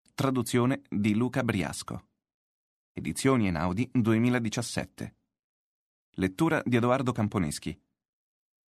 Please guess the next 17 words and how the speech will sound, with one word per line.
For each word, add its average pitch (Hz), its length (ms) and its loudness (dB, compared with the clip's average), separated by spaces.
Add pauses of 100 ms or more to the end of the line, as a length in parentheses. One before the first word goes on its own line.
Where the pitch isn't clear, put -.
(120)
Alle 135 200 2
soglie 147 300 0
di 92 100 2
una 85 160 2
carriera 104 480 -2
trentennale, 92 840 -2
App 147 240 0
e 131 80 2
Leonard 117 640 0
sembrano 156 420 2
ormai 156 260 2
aver 110 200 2
rinunciato 92 580 0
a 71 40 -10
cambiare 78 300 -4
il 65 120 -6
mondo. 62 360 -8